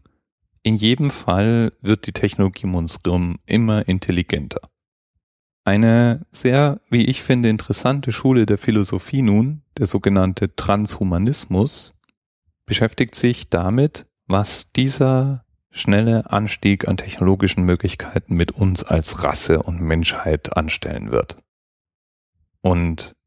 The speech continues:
eine der Annahmen, die es darin gibt, ist, dass wir Superintelligenz haben werden und irgendwann auch die Möglichkeit haben werden, komplette Gehirne zu simulieren und damit auch Bewusstsein zu simulieren.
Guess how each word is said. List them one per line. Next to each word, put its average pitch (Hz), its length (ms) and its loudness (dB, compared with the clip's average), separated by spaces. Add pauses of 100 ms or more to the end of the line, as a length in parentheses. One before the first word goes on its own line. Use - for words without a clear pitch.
eine 107 280 4
der 101 260 2
Annahmen, 80 720 0
die 76 160 -2
es 78 180 -2
darin 71 300 -6
gibt, - 320 -4
ist, - 400 -2 (300)
dass - 320 -2
wir 95 560 2
Superintelligenz - 1080 -2
haben 76 320 -4
werden 98 280 -2
und 127 160 -2
irgendwann 143 500 0
auch 104 120 -2
die 95 120 -2
Möglichkeit 98 640 0
haben 87 300 0
werden, 80 320 0
komplette - 600 -4
Gehirne 85 800 0
zu - 160 -2
simulieren 87 680 -2
und - 180 -4
damit 85 260 0
auch - 140 -2
Bewusstsein 104 960 0
zu - 160 -6
simulieren. - 640 -6